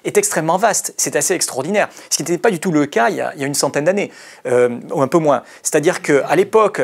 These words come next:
une grosse usine, enfin une, je dis une unité industrielle qui avait besoin de beaucoup de main-d'œuvre, bon ben,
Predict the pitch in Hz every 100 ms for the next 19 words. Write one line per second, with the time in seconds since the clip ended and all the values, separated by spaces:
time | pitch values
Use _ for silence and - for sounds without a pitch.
0 | - 143 147 185 196 180 160 143 127 113
1 | 113 101 113 120 127 175 180 185 165 196
2 | - 117 143 190 143 127 196 196 190 160
3 | 156 139 113 - - 120 110